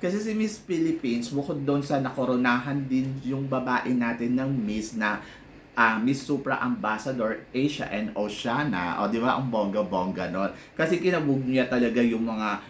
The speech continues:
magagaling dito sa Asia. Kasi, di ba, sa Southeast Asia at sa Asia, grabe yung pukpukan talaga. Nandiyan dyan si Miss Myanmar, <laughs> o, di ba? Andiyan dyan din si Miss Laos, andiyan dyan din si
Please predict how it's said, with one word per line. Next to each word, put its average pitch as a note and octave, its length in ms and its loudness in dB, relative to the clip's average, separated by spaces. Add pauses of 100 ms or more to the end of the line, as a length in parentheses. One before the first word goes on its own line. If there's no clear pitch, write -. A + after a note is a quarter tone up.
(260)
magagaling B2 640 2
dito G#2 240 -2
sa G#2 400 -2
Asia. G#2+ 560 0
Kasi, B2 240 -2
di A#2 80 0
ba, A#2 160 2
sa A#2+ 160 -4
Southeast G2+ 640 -4
Asia G#2+ 400 -2
at - 80 -8
sa - 160 -6
Asia, G2+ 560 0 (240)
grabe A#2+ 480 4
yung A2+ 160 0
pukpukan G2+ 720 -6
talaga. F#2 400 -2
Nandiyan F2+ 320 -6
dyan F2+ 400 -4
si F#2+ 160 -6
Miss F2 320 -6 (480)
Myanmar, A#2+ 1000 2
<laughs> A#2 120 -4
o, G2 80 0
di G#2 160 -4
ba? A#2+ 400 2 (160)
Andiyan A#2 240 -2
dyan G#2 240 -2
din G2+ 160 -2
si G#2 160 -6
Miss G2 240 -2
Laos, A#2+ 720 2
andiyan G2 320 -6
dyan G2+ 240 -2
din G2 240 -2
si - 160 -10